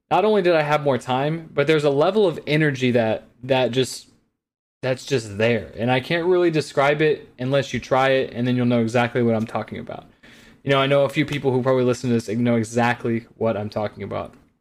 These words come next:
um, because I started to realize, like, how much I can actually do in a day. You know, and that's just, it's insane. You know, we're, we're incredible.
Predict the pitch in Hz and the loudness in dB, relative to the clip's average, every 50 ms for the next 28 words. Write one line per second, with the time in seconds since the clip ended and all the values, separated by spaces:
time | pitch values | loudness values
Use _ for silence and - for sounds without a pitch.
0 | _ - - - _ _ - 123 117 117 117 113 127 123 117 - - - - - | _ -20 -20 -20 _ _ -2 0 2 2 2 2 2 0 0 -2 -8 -16 -20 -20
1 | - _ _ _ _ _ _ _ _ _ _ _ _ - - - 180 170 170 151 | -20 _ _ _ _ _ _ _ _ _ _ _ _ -16 -2 0 2 2 4 2
2 | 143 131 135 147 147 147 139 135 127 120 127 123 127 117 - - _ _ _ _ | 2 2 4 4 4 4 4 2 2 2 2 0 0 -2 -6 -14 _ _ _ _
3 | _ _ _ _ _ _ _ _ _ _ _ - - - - 147 147 147 143 135 | _ _ _ _ _ _ _ _ _ _ _ -6 -4 0 0 2 2 2 0 -2
4 | - - 123 143 - - 127 107 - 117 123 123 - - 127 117 104 - 120 127 | -2 -4 -4 -2 -2 -4 -6 -6 -4 -6 -6 -6 -6 -6 -6 -6 -2 0 0 0
5 | 127 120 113 101 98 87 - - - - _ _ _ _ _ _ _ - 135 143 | 2 0 0 -2 -4 -8 -10 -12 -18 -20 _ _ _ _ _ _ _ -2 0 0
6 | 143 135 143 151 165 - - 170 156 - - - - _ _ _ _ _ _ _ | 2 2 0 -2 -2 -4 -6 -8 -8 -10 -12 -14 -18 _ _ _ _ _ _ _
7 | _ - - - 123 117 107 - - 139 127 120 - - - - - - - _ | _ -20 -14 -10 -8 -8 -8 -6 -4 -2 -2 -2 -4 -6 -12 -20 -20 -20 -20 _
8 | - 117 123 127 127 123 117 120 135 135 135 135 127 139 139 139 135 131 127 - | -6 -2 0 2 2 2 4 4 4 4 4 2 2 2 2 2 2 0 -2 -2
9 | - - 156 170 190 190 190 196 185 185 180 180 - | 0 0 2 2 2 2 2 2 2 2 0 -2 -4